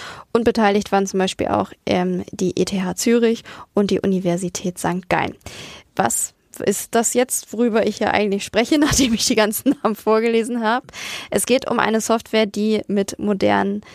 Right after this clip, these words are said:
Sensoren in modernen Autos arbeitet. Die Sensoren, die befinden sich dann zum Beispiel am Lenkrad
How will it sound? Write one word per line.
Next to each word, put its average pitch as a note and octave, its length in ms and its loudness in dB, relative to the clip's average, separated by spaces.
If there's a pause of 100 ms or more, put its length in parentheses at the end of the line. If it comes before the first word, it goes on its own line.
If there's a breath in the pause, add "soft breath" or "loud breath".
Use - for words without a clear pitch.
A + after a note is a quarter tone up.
Sensoren F#3+ 680 2
in F#3+ 120 -2
modernen F3+ 440 -2
Autos F3 360 -4
arbeitet. - 560 -4 (380 loud breath)
Die - 60 -4
Sensoren, G3+ 400 2
die A#3 60 -2
befinden G3+ 340 -2
sich F#3+ 140 -2
dann F#3+ 140 -2
zum F#3+ 140 -4
Beispiel F#3+ 380 -2
am F3+ 360 -4
Lenkrad F#3+ 520 2